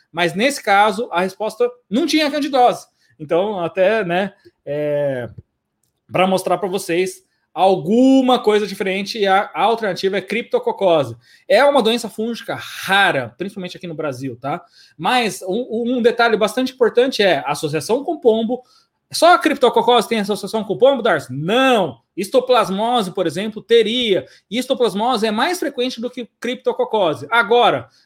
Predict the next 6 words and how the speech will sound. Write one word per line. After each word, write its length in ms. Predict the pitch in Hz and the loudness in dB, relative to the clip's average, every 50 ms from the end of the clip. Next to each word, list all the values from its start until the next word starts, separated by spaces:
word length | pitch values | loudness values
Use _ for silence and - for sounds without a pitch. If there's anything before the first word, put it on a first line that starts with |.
| _ - | _ -6
essa 200 | 175 185 262 240 | -4 -2 -2 -2
questão 380 | - 247 220 - 254 240 220 | -2 -4 0 2 2 2 2
de 80 | 185 190 | 0 -4
falar 240 | - 226 220 208 196 | -6 -4 -2 -2 -2
de 260 | 175 190 180 - _ _ | -2 -2 -4 -4 _ _
levedura 840 | - 143 220 285 277 311 285 214 240 254 254 247 202 175 156 135 - | 0 2 2 2 2 0 -4 -2 -2 -2 0 0 0 0 0 -2 -4